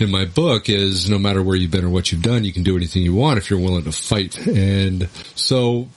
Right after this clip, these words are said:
it's tough on families with kids out there running around and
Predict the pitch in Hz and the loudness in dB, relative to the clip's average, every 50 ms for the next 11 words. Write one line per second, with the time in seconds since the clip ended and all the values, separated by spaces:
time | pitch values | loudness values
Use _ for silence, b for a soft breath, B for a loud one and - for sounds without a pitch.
0 | - - - 135 120 - - - - 165 196 196 160 - 139 117 101 92 - - | -6 -2 -2 -2 -2 -2 -6 -4 -2 0 0 -2 -2 0 0 0 0 0 -2 -2
1 | - 95 95 98 110 131 139 127 117 - - - - - - 110 107 107 104 104 | -2 -2 -2 -2 -4 -6 -6 -4 -4 -4 -4 -4 -4 -2 0 2 2 4 2 0
2 | 101 - - - - - - - 120 107 90 90 101 101 95 - - 104 98 98 | 0 -2 -6 -12 -12 -6 -2 0 0 0 0 0 0 0 -2 0 0 0 0 2
3 | 95 95 92 85 - 113 104 98 98 98 95 92 92 92 98 101 98 98 98 98 | 0 0 -2 -2 0 2 2 2 2 0 0 0 0 2 2 2 2 2 2 2
4 | 95 92 95 92 95 95 98 101 104 | 2 0 0 -2 -2 -2 -2 -4 -6